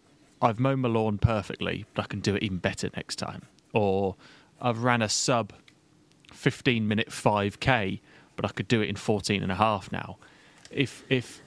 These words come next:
if I could swim the channel, could I swim it a minute quicker? It doesn't matter what it is. If you always want to go one better, then you always strive for one better, and you'll always keep pushing. And, and even though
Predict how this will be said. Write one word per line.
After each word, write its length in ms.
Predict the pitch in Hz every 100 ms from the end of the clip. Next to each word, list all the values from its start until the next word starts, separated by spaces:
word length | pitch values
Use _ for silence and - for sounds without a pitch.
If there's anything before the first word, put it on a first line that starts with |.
| -
if 200 | 110 120
I 80 |
could 260 | 113 120 104
swim 300 | - 160 143
the 80 | 117
channel, 320 | - 117 110
could 160 | - 120
I 40 |
swim 260 | - 120 110
it 60 |
a 60 | 107
minute 300 | 107 104 -
quicker? 260 | 110 -
It 60 | 101
doesn't 180 | 180 196
matter 140 | 175
what 180 | 143 139
it 100 | 120
is. 280 | 139 92 - - - -
If 160 | 147 151
you 100 | 170
always 260 | 180 147
want 160 | 147 -
to 80 | 127
go 140 | 123
one 220 | 117 113
better, 540 | 110 175 - - 92 101 - - _
then 160 | 127 117
you 100 | 120
always 300 | 113 104 -
strive 360 | - 110 101
for 140 | - 95
one 220 | 90 90
better, 280 | 98 - 104
and 80 |
you'll 160 | 104 107
always 280 | 107 101 -
keep 260 | - 113
pushing. 460 | - 104 - 92 92
And, 200 | 107 127
and 160 | 139 165
even 240 | 165 147
though 180 | 143